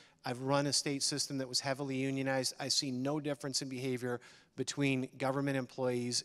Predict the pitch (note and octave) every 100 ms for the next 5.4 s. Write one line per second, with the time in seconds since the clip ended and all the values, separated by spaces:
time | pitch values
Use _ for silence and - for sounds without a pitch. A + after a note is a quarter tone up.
0 | - B2+ B2 - B2 A#2 B2+ A#2 - C3
1 | A#2 A#2 A2+ G#2+ A2 A#2 G#2+ B2 A#2+ A#2+
2 | - - - - - C3 - B2 A#2+ -
3 | A#2+ A#2 - C3+ B2 A#2 C#3 G#2+ A#2+ C3
4 | C3+ B2 B2 B2 A#2 A2 G#2 - - D#3
5 | D3 B2+ A#2+